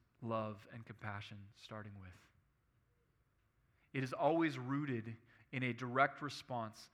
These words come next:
to what he sees. And we're gonna, I want us to pay attention over the next fifteen weeks to what Jesus sees.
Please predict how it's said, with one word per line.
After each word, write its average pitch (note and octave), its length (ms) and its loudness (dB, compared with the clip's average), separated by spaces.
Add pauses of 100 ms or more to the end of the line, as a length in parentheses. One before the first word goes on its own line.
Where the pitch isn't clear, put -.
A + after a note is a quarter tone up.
(200)
to B2+ 80 -8
what A#2 240 -2 (120)
he A2 100 -10 (140)
sees. G2 280 -12 (1500)
And C#3 100 0
we're G#3+ 120 4
gonna, A3+ 260 6 (160)
I E3+ 80 10
want A#3 240 6
us B3 120 0
to - 100 -2
pay F#3+ 240 2
attention D3+ 440 -4
over A#2+ 140 -2
the B2+ 80 -4
next B2 220 -2
fifteen B2+ 400 -8
weeks B2 260 -8
to - 80 -10
what C3+ 300 0
Jesus B2 380 -10 (220)
sees. B2 120 -8